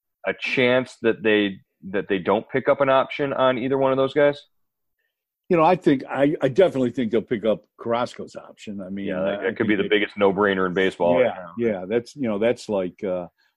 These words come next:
Speaker 2: you know, Brantley's option last year, although that was a little controversial. And Geyer, you know, um, I'm kinda looking at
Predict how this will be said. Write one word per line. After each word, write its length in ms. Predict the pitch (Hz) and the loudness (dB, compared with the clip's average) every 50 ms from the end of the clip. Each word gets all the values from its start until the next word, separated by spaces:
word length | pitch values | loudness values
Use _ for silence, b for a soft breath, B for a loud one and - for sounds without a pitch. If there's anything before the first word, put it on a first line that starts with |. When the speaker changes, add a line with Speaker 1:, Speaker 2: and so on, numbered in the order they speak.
| _ - | _ -6
Speaker 2:
you 120 | 135 120 | -4 -2
know, 100 | 110 101 | -2 -2
Brantley's 520 | 90 85 113 110 110 120 - 110 101 92 110 | -2 -2 -2 -2 -2 -2 -4 -6 -8 -6 -6
option 360 | 104 92 92 - - - 90 | -8 -8 -8 -10 -14 -14 -12
last 380 | 90 98 95 90 87 - - | -10 -8 -8 -8 -10 -10 -6
year, 200 | - 127 107 98 | -2 -2 0 0
although 260 | 101 117 139 156 139 127 123 139 | 2 4 6 6 6 6 6 4
that 140 | 139 143 | 4 4
was 140 | 123 113 101 | 0 -2 -4
a 40 | 107 | -2
little 180 | 107 107 98 90 | -2 -2 -2 -4
controversial. 840 | - - 101 95 92 - - 87 85 92 90 87 - - 101 87 - b b b b b b b b - | -4 -6 -8 -8 -8 -10 -14 -14 -12 -10 -10 -10 -12 -12 -14 -14 -16 b b b b b b b b 2
And 340 | 131 139 143 139 131 117 | 4 4 4 4 2 0
Geyer, 420 | 110 160 170 196 214 220 226 208 196 | 2 4 6 8 8 8 8 8 6
you 120 | 180 175 | 4 4
know, 320 | 175 180 180 175 170 - - - | 4 6 6 6 4 2 -2 -2
um, 520 | 147 143 135 131 131 131 127 120 113 107 101 _ _ _ _ _ _ _ _ _ _ _ _ _ - | 0 2 4 4 4 2 2 0 -4 -6 -12 _ _ _ _ _ _ _ _ _ _ _ _ _ -10
I'm 100 | 165 151 | -8 -4
kinda 240 | - - 254 233 | 0 0 2 4
looking 320 | 202 208 226 226 - 202 180 | 6 6 4 4 4 2 2
at 140 | 170 156 | 2 0